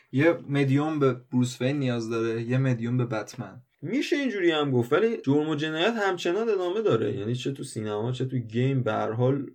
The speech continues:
Speaker 2: بعد از، ام،
Speaker 1: خب
Speaker 2: بتمن
Speaker 1: استفاده
Speaker 2: هم
Speaker 1: از کاراکتر، مثلاً همون رو دارم بررسی می‌کنم. شاید تو اون بره از زمانی، خب خود نولان دوست داشته که چه می‌دونم بروس وین زنده بمونه، ولی خب راکستدی شاید بعدها بخواد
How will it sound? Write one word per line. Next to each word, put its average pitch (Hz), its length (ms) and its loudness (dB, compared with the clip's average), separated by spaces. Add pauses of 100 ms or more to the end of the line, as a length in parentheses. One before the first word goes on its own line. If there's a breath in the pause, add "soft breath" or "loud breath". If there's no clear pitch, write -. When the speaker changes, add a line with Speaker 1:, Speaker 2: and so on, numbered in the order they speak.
(120)
Speaker 2:
بعد 110 260 0
از، 107 240 -4 (180)
ام، 107 400 -4 (200)
Speaker 1:
خب 117 100 -8
Speaker 2:
بتمن 113 100 6
Speaker 1:
استفاده 160 680 6
Speaker 2:
هم 190 80 6
Speaker 1:
از 170 140 2
کاراکتر، 147 800 0
مثلاً 127 600 -4
همون 127 360 0
رو 110 60 -6
دارم 110 180 -6
بررسی 110 340 -6
می‌کنم. 110 320 -8 (300 loud breath)
شاید 139 360 -2
تو - 120 -8
اون 131 180 -4
بره 123 200 2
از 123 160 0
زمانی، 117 460 -4
خب - 120 -10
خود 123 200 -8 (460)
نولان 117 360 -2
دوست 123 180 -2
داشته 120 180 -6
که 127 120 -10 (460 soft breath)
چه 110 120 -12
می‌دونم 123 280 -12 (320 loud breath)
بروس 120 300 -2
وین 123 140 0
زنده 113 380 0
بمونه، 107 360 -10 (260 soft breath)
ولی 131 100 0
خب 135 140 0
راکستدی 135 480 0
شاید 147 420 0
بعدها 127 560 2
بخواد 135 380 -2